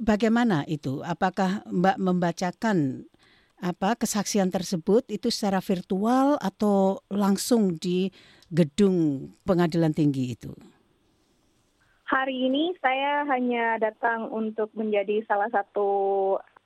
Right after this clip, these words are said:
Speaker 2: representatif dari keluarga. Jadinya saya tidak, tidak membacakan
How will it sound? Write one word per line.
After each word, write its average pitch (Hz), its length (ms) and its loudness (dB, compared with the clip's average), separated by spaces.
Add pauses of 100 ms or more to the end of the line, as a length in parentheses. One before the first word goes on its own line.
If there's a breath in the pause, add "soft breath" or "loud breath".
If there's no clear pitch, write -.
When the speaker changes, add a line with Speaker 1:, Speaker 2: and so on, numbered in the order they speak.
(600)
Speaker 2:
representatif 220 880 -2
dari 214 220 0
keluarga. 208 560 0 (380)
Jadinya 214 480 -2
saya 233 160 -2
tidak, 208 320 0 (240)
tidak 196 160 0
membacakan 202 880 -2